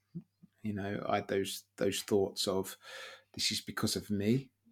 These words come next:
Um, she doesn't deserve this." And then we had very long conversations about our relationship, but we can get onto in a bit. Um, and the second one was, well, I remember the day that she went for her first egg collection and seeing her after it.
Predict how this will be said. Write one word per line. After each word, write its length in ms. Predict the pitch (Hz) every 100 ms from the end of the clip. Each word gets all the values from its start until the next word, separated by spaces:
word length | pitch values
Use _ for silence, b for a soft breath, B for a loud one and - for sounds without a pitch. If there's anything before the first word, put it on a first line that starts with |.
| _ _ _ _ -
Um, 320 | 104 98 95
she 220 | 95 113
doesn't 280 | 101 95 95
deserve 400 | 95 90 101 101
this." 320 | 98 104 -
And 200 | - 110
then 120 | 104 104
we 140 | 101
had 320 | 123 120 -
very 220 | 101 104
long 260 | 101 101 101
conversations 760 | - 107 113 - 104 - 113 92
about 320 | 104 95 85
our 120 | 98
relationship, 800 | 98 98 107 - 113 - 78 - - B B B B
but 80 | -
we 120 | 135
can 160 | 127 120
get 120 | 107
onto 340 | 104 90 - 92
in 80 |
a 60 | 87
bit. 240 | 107 131 - _ B B B B B 110
Um, 300 | 110 110 -
and 140 | 127
the 40 | 117
second 380 | - 147 135 107
one 200 | 98 98
was, 240 | 101 104
well, 100 | 92
I 40 |
remember 320 | 107 113 113 107
the 100 | 104
day 320 | 110 101 98
that 120 | 90
she 140 | -
went 200 | 98 90
for 140 | - 101
her 80 | 95
first 420 | 107 98 90 -
egg 200 | 110 98
collection 640 | - 104 101 - - 107 95
and 120 | 95
seeing 300 | - 104 95
her 120 | 92 113
after 460 | 113 - - 107
it. 140 | 127